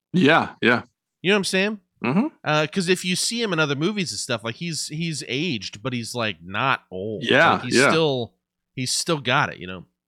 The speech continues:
Speaker 1: Right.
Speaker 2: And I'm looking at a picture of him right now, and I'm like, "How the fuck do you make a guy look like that?"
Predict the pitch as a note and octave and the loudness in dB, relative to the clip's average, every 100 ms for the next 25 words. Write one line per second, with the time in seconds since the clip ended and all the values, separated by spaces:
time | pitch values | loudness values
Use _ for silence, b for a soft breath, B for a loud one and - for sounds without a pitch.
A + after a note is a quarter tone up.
0 | - - - - _ D#3 F3 A3 B3+ D4+ | 0 2 2 -2 _ 2 4 2 -2 -2
1 | D3+ - A3 G#3+ - B2+ A#2+ A2+ C3+ B2+ | -2 -2 -6 -4 -4 -4 -4 -4 -2 -2
2 | C#3 A#2+ B2 A#2+ F#3+ D4 - - G#3 G#3 | -4 -2 -4 -4 -6 -8 -10 -4 -4 -4
3 | - F3+ D#3 D#3 C#3 A2 B2 A#2 A2 - | -4 -2 0 -2 -2 0 0 0 -4 -6
4 | E2+ _ - - | -12 _ -16 -16